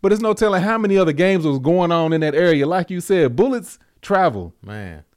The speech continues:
Speaker 1: The right bullet will travel through somebody and keep going. You could possibly hit two, three people.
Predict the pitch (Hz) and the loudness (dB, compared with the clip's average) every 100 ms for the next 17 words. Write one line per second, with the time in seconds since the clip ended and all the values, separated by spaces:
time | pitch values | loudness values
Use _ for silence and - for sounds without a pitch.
0 | _ _ - 160 214 254 190 233 226 165 | _ _ -2 0 2 0 2 2 4 2
1 | 185 - 196 190 180 196 214 190 180 170 | 0 2 0 2 0 0 -2 0 2 4
2 | 170 160 156 - 196 156 208 190 151 196 | 4 2 0 -4 -4 -2 0 0 -2 -4
3 | 185 196 180 185 190 196 214 220 233 233 | -4 -2 -2 -2 -2 -2 -4 -6 -6 -2
4 | 165 135 104 | 0 -2 -6